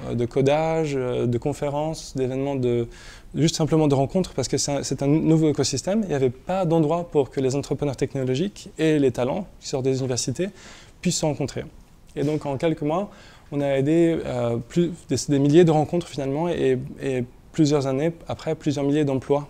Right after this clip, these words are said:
dans le secteur des nouvelles technologies, euh, au Kenya. Donc, c'était un, un énorme boost, euh, de, de, de, de, de confiance en soi, euh, et aussi avec beaucoup plus de légèreté, parce que c'est, c'était pas mon projet, donc je, je participais à un projet de quelqu'un d'autre.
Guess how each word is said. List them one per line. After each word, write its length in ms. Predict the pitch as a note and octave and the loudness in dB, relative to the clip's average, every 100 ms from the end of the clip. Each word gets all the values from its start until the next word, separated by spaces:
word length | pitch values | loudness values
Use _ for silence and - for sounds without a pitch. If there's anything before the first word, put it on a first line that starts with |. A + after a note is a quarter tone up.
| - | -8
dans 220 | C3 C3 C3 | -4 -2 -2
le 80 | |
secteur 380 | B2 C3+ - D3 | -2 -4 -2 -4
des 100 | C3+ | -2
nouvelles 200 | C3 C3+ | 0 -2
technologies, 440 | C3+ C#3 C3 C#3 C#3 | -2 -6 -6 -4 -4
euh, 280 | A#2+ B2 B2+ | -6 -8 -8
au 60 | C3 | -8
Kenya. 260 | C3 A#2 A#2+ - - - - - - - - - - - - - - D3+ | -4 -4 -6 -14 -20 -20 -20 -20 -20 -20 -20 -20 -20 -20 -20 -20 -10 -4
Donc, 100 | C#3+ | -2
c'était 240 | D3 F3+ | 2 4
un, 320 | D#3 B2+ B2 | 4 0 -2
un 100 | C3+ | 0
énorme 380 | C#3+ E3+ F#3 D#3+ | 4 6 6 2
boost, 640 | C#3+ C3 F3+ - - - - - | 2 0 0 -2 -8 -10 -14 -8
euh, 400 | C3 A#2 A#2 A#2+ | -6 -4 -4 -2
de, 280 | B2 B2 B2 | 0 0 2
de, 140 | B2 | 0
de, 360 | - B2+ A#2+ A#2+ | -2 -2 0 0
de, 120 | B2 A#2 D3+ | 0 -2 -2
de 100 | C3 | -2
confiance 440 | C#3+ B2 D#3+ E3+ | -2 0 -2 -2
en 60 | C3 | -4
soi, 280 | - F#3 A3+ - - - - - | 0 -2 -4 -14 -20 -20 -18 -4
euh, 340 | C3 B2+ B2+ | 0 2 4
et 60 | D3 | 4
aussi 340 | D3 - F#3+ | 4 2 4
avec 180 | F3+ C#3+ | 4 4
beaucoup 220 | C3 C#3+ | 2 2
plus 160 | D#3 D#3+ | 0 4
de 60 | C#3 | 6
légèreté, 460 | D3 C#3+ B2+ E3+ | 6 4 2 -4
parce 200 | E3+ A#2+ | -4 -4
que 80 | C3 | -4
c'est, 140 | C3 A#2+ | -4 -6
c'était 180 | - B2+ | -2 -2
pas 120 | C#3+ | 2
mon 120 | C#3+ | 2
projet, 360 | C#3+ C#3+ C3 E3 | 2 2 2 0
donc 180 | F3 C3+ | -4 -4
je, 160 | A#2+ A#2+ | -2 -4
je 80 | |
participais 360 | - C3+ - C#3+ | -4 -6 -4 0
à 120 | C3+ | 0
un 40 | B2 | 0
projet 200 | C#3+ B2+ | 0 0
de 60 | |
quelqu'un 280 | B2 B2+ B2+ | 2 0 0
d'autre. 260 | C#3 G3+ | -2 -4